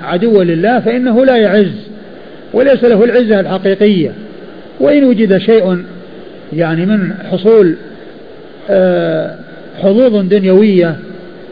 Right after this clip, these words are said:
أو حصول، آه، شيء من الغلبة، إلا أن هذا ليس يعني أمرا حقيقيا،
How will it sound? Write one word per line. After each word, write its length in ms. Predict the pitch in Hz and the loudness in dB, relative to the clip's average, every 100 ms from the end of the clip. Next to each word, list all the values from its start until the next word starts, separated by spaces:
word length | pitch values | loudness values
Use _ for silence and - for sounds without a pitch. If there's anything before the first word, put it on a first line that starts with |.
| - - - - - 185 | -20 -20 -20 -20 -8 -2
أو 120 | 196 | 0
حصول، 580 | 202 202 226 233 185 156 - - - - - - - | 0 0 2 4 4 0 -8 -20 -20 -20 -20 -20 -6
آه، 320 | 190 180 202 | -2 -2 -2
شيء 320 | 185 208 220 202 | 0 0 2 0
من 220 | 202 190 180 180 - | -4 -2 -4 -4 -4
الغلبة، 580 | 190 214 214 190 196 - - - - - - - - - | 0 2 2 2 0 -2 -10 -20 -20 -20 -20 -20 -20 -4
إلا 320 | 220 214 185 196 | 0 0 -2 -2
أن 120 | 202 | -4
هذا 260 | 185 190 | -2 2
ليس 240 | 214 226 196 185 185 - - - - - - - 175 | 4 2 2 -2 -2 -8 -20 -20 -20 -20 -20 -8 -6
يعني 300 | 175 180 202 | -4 -4 -4
أمرا 240 | 202 175 | -2 -4
حقيقيا، 800 | 147 165 185 185 220 190 180 | -6 -4 -2 0 2 2 0